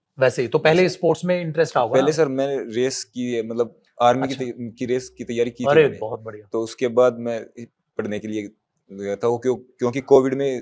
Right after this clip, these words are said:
Speaker 2: मैंने रेस की तैयारी की थी।
Speaker 1: हाँ, हाँ।
Speaker 2: उसके बाद जब वो आर्मी की कोई भर्ती आई नहीं, तो उसके बाद स्टडी में
Speaker 1: फिर
Speaker 2: लगा था
Speaker 1: आपका
Speaker 2: मैं।
Speaker 1: यहाँ
Speaker 2: जी सर।
Speaker 1: हुआ। तो सबसे पहले सीपीओ किसने बताया कि, कि सीपीओ की तैयारी कर
Speaker 2: अच्छा,
Speaker 1: ले यार?
Speaker 2: सीपीओ
Speaker 1: एग्जाम में
Speaker 2: की
Speaker 1: कई बार,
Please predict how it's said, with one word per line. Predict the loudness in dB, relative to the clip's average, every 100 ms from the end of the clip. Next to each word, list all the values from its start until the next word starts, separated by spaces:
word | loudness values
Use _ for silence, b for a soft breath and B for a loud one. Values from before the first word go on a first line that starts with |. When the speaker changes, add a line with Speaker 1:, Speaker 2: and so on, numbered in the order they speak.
| -8
Speaker 2:
मैंने | -6 -4 -4 -4
रेस | -4 -4 -4
की |
तैयारी | -4 -2 -2
की | -4
थी। | -12 -14 -10
Speaker 1:
हाँ, | -8
हाँ। | -10 -12
Speaker 2:
उसके | -14 0 2
बाद | 6 6 4 0 -18 _ _ _ _ _
जब | 0 0 4
वो | 4
आर्मी | 6 6 4
की | -4
कोई | -2 -2
भर्ती | -2 0 0
आई | 0
नहीं, | -2 -10 -18 _ _ -6
तो | -6
उसके | -2 4
बाद | 4 4
स्टडी | -4 -6
में | -4 -6
Speaker 1:
फिर | -10 _ _ _ _ -2
Speaker 2:
लगा | 2
था | 2
Speaker 1:
आपका | 2
Speaker 2:
मैं। | -2
Speaker 1:
यहाँ | -2 -4 -6
Speaker 2:
जी | -10
सर। | -10
Speaker 1:
हुआ। | -8 -8 b b b
तो | 2
सबसे | 4 4 4
पहले | 4 4
सीपीओ | 4 -2 0 0
किसने | 0 -4 -6 -2
बताया | 0 0 0 -4 _
कि, | -14
कि | -10 -8
सीपीओ | -6 -6 -4
की | -4
तैयारी | -2 0 0
कर | -4
Speaker 2:
अच्छा, | -4
Speaker 1:
ले | -6
यार? | -6
Speaker 2:
सीपीओ | -6
Speaker 1:
एग्जाम | 2 4 4
में | 0
Speaker 2:
की | -2
Speaker 1:
कई |
बार, | -4